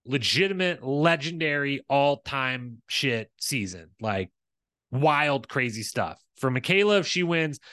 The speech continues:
I think we're like, we've got an absolute star on our hands. I think we already know that whether she wins or not, but I think the win solidifies, like,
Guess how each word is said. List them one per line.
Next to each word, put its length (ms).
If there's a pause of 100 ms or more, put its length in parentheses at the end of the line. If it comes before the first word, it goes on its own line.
(160)
I 100
think 240
we're 100
like, 260
we've 220
got 260
an 180 (120)
absolute 540
star 380
on 80
our 120
hands. 400 (340)
I 60
think 160
we 120
already 260
know 160
that 200
whether 180
she 140
wins 260
or 40
not, 440 (360)
but 80
I 60
think 200
the 80
win 280
solidifies, 680
like, 260